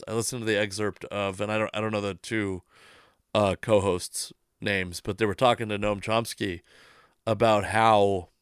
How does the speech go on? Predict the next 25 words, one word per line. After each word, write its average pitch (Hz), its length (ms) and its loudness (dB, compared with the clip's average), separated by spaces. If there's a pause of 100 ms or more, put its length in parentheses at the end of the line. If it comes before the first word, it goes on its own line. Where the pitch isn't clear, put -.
(1500)
um, 98 520 -2 (540)
every 233 360 8
election 220 520 8
we 175 120 2
get 170 160 6
sold 196 340 6
this 185 160 6
shit 170 300 2
that 143 140 4
it's 143 200 2
the - 80 0
most 139 340 2
important 156 380 2
election 143 420 2
and 127 80 0
we're 117 120 0
facing 131 400 0
an 131 80 -2
existential 123 520 -4
crisis. 123 680 -2 (800)
And 131 500 4 (960)
every 160 280 6
election, 151 720 2 (960)
groups 139 400 2
remain 139 640 0